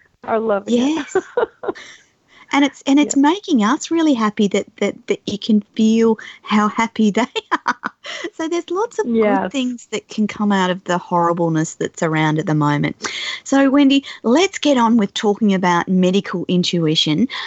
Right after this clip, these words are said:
Speaker 2: Um, and I'd love to begin by telling our listeners, what is medical intuition and what is its benefit?
Speaker 1: Yes, medical, excuse me,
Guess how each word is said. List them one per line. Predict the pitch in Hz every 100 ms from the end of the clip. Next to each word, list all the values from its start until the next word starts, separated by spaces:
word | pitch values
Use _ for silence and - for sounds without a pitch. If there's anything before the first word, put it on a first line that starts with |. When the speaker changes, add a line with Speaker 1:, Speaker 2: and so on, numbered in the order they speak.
| - 208
Speaker 2:
Um, | 190 190 196 -
and | 196
I'd | 190 185
love | 214 302 294
to | 254
begin | - 196 185 190
by | - 185 185 180 175
telling | - 254 277 269
our | 233
listeners, | 196 196 - 175 175 - _
what | 196 202 277 311
is | 220 185 202 - -
medical | 185 190 202 202 180
intuition | 180 - 170 156 190 254 -
and | 185 175 185
what | 247 -
is | 214 196
its | 196 -
benefit? | 175 170 160 160 113 - - _ _ _ _ _ _ _ _ _ _ _ - - - _ -
Speaker 1:
Yes, | 185 180 -
medical, | 202 220 240 - 349 302 -
excuse | 196 - 294 202
me, | 165